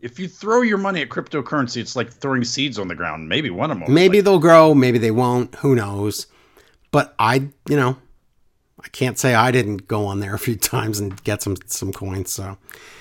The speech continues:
Speaker 1: yeah, if you're,
Speaker 2: maybe
Speaker 1: if,
Speaker 2: more than
Speaker 1: if
Speaker 2: a
Speaker 1: you're
Speaker 2: few,
Speaker 1: playing the
Speaker 2: but
Speaker 1: lottery, stop
Speaker 2: yes.
Speaker 1: playing the lottery, take that money and throw it at some cryptos.
Speaker 2: Yeah.
Speaker 1: And
Speaker 2: Mm-hmm.
Speaker 1: I don't mean Bigfoot and Loch Ness Monster.
Speaker 2: No, no, no, not those. Not those.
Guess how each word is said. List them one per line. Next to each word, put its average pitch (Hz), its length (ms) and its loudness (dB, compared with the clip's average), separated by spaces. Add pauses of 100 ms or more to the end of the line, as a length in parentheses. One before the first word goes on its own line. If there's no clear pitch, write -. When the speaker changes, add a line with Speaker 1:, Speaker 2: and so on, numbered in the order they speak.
(100)
Speaker 1:
yeah, 180 260 -2
if 123 140 -8
you're, 127 140 4
Speaker 2:
maybe 131 120 4
Speaker 1:
if, 131 60 6
Speaker 2:
more 123 160 2
than 120 100 4
Speaker 1:
if 117 80 0
Speaker 2:
a - 40 -2
Speaker 1:
you're 117 80 2
Speaker 2:
few, 113 100 0
Speaker 1:
playing 214 180 2
the - 60 0
Speaker 2:
but 147 80 2
Speaker 1:
lottery, 123 320 0
stop 131 260 -4
Speaker 2:
yes. - 80 -12
Speaker 1:
playing 165 200 -8
the 143 80 -6
lottery, 104 300 -4
take 127 260 -8
that 135 140 -6
money 101 400 -8
and 90 160 -14 (120)
throw 113 160 -4
it 98 60 -6
at 92 100 -12
some 87 140 -16
cryptos. 76 540 -10
Speaker 2:
Yeah. 127 220 2 (300)
Speaker 1:
And 160 100 -2
Speaker 2:
Mm-hmm. 110 60 4
Speaker 1:
I 117 80 4
don't 143 180 -2
mean 104 180 -6
Bigfoot 98 720 -6
and 80 120 -18
Loch 82 180 -18
Ness - 100 -20 (100)
Monster. - 160 -4
Speaker 2:
No, 135 180 4
no, 104 180 0
no, 98 100 0
not 120 240 0
those. 90 460 -8 (120)
Not 104 220 -10
those. 82 400 -14